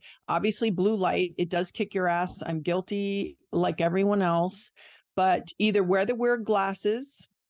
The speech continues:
or don't have the device. So then when you're laying in your bed, you can just do seven-second inhales, again, through the nose. And then you sort of take a soft pause at the bottom,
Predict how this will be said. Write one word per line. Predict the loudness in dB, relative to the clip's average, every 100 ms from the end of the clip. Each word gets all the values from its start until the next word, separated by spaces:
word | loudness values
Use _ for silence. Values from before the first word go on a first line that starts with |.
| _ -4
or | -2
don't | 2 2 0 -2
have | -4 -4
the | -4
device. | -2 0 0 -4 -8
So | -4 0
then | 2
when | 2
you're | 2 2
laying | 2 0
in | 0
your | 0 2
bed, | 2 0 -2 -8 -20 -8 -2
you |
can | 2 2
just | 2 0
do | -4
seven-second | 0 -2 -2 -2 -2 -2 -2
inhales, | -2 0 0 -2 -4 -6
again, | -2 0 0
through | 0 0
the | 2
nose. | 2 0 0 -4 -10 -20 _ _ _ 0
And | 2
then | 4 2
you | 2
sort | 2
of | 0 0
take | -2 0
a |
soft | -2 -2 0 -2 -6 -18
pause | -6 0 2 2 0
at | -4
the | -4
bottom, | 0 2 2 0 -2